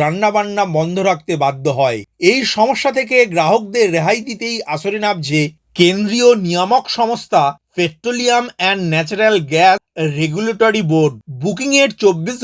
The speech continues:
ঘন্টার মধ্যেই গ্যাস সিলিন্ডার হেঁসেলে পৌঁছে দেয়া নিশ্চিত করতে চাইছেন তারা। সম্প্রতি তারা একটি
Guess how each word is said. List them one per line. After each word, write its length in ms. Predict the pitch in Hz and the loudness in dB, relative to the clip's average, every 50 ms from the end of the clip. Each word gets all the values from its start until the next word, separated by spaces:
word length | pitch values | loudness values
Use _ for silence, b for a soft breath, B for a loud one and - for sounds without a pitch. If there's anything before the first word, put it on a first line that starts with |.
| 185 | -4
ঘন্টার 360 | 214 262 254 240 - 262 254 240 214 208 | -4 -4 -2 0 2 2 2 2 0 -2
মধ্যেই 420 | 226 220 220 214 233 220 180 160 170 - - 139 123 131 | -4 -2 2 4 6 6 6 4 -2 -8 -16 -12 -8 -4
গ্যাস 200 | 151 151 185 180 - - | -2 -2 -2 -4 -6 -8
সিলিন্ডার 500 | 233 233 247 240 247 240 233 233 226 220 156 120 | -6 -6 -6 -6 -2 2 2 4 4 2 0 -4
হেঁসেলে 360 | 160 175 156 226 220 220 220 208 - | -6 -4 -4 -2 0 0 0 0 -2
পৌঁছে 300 | 170 165 185 190 - 233 214 | -6 -8 -8 -6 -6 -4 -2
দেয়া 200 | 214 214 214 214 196 160 | 0 0 0 0 0 -2
নিশ্চিত 340 | 160 160 156 - - 240 220 _ _ | -4 -6 -6 -8 -10 -10 -10 _ _
করতে 300 | 226 202 156 _ - 196 185 156 | -6 -6 -6 _ -6 -6 -6 -4
চাইছেন 360 | - 156 165 165 151 180 185 165 151 | -4 -4 -4 -4 -4 -4 -4 0 2
তারা। 240 | 156 139 131 139 127 113 87 - _ _ - - | 2 2 4 2 0 0 -4 -8 _ _ -14 -2
সম্প্রতি 440 | - 160 202 226 247 285 277 277 294 254 | 0 2 2 2 2 0 0 0 0 0
তারা 220 | - 247 247 262 262 - | 0 2 2 2 0 -2
একটি 200 | - _ 269 | -4 _ -10